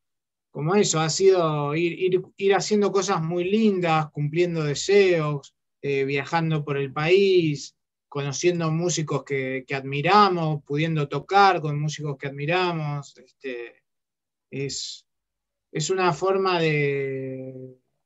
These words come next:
Es un trabajo, pero además es una forma de vida y es, es muy lindo.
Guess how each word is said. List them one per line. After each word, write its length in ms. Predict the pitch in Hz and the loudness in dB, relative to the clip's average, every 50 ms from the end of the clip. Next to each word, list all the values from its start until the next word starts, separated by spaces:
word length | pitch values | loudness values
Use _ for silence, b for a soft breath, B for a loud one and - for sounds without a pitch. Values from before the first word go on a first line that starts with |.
| _ _ _ | _ _ _
Es 200 | - 202 208 214 | 0 0 2 2
un 100 | 226 214 | 2 2
trabajo, 500 | 180 196 196 196 214 233 254 254 254 226 | 4 6 8 8 10 10 8 6 4 0
pero 160 | 180 175 165 | 0 0 0
además 280 | 165 170 180 196 196 190 | 0 0 0 -2 -2 -2
es 140 | 190 160 156 | -4 -4 -4
una 200 | 175 180 165 156 | -4 -4 -4 -4
forma 380 | 147 180 175 175 175 170 170 | -4 -4 -4 -4 -4 -4 0
de 80 | 170 175 | 2 4
vida 500 | 196 214 220 214 202 185 170 156 151 151 | 4 6 6 6 6 6 6 4 0 0
y 220 | 151 147 147 147 | 0 -2 -2 -2
es, 360 | 151 151 151 143 135 - - - | -2 -2 -2 -4 -4 -8 -10 -10
es 220 | 151 151 147 143 135 | -8 -6 -6 -6 -6
muy 160 | 147 151 156 | -4 -2 -2
lindo. 440 | 156 170 165 156 143 131 123 127 120 | 0 0 0 0 -2 -4 -6 -10 -16